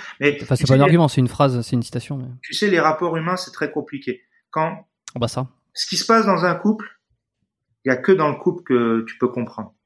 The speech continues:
Speaker 1: Il y a que quand tu le vis que tu peux comprendre. Tout
Speaker 2: Hmm.
Speaker 1: est possible dans un couple. De,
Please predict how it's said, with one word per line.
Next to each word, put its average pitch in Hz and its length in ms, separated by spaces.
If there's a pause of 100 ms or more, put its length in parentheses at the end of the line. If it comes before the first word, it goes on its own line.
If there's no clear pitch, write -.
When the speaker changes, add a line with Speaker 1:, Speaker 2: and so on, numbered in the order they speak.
(120)
Speaker 1:
Il - 40
y - 40
a - 20
que 175 120
quand 185 200
tu 170 140
le 147 80
vis 175 220
que - 40
tu 123 100
peux 123 120
comprendre. 107 440 (440)
Tout 220 140
Speaker 2:
Hmm. 202 80
Speaker 1:
est - 180
possible 127 500 (400)
dans 113 180
un 113 80
couple. - 280 (580)
De, 123 340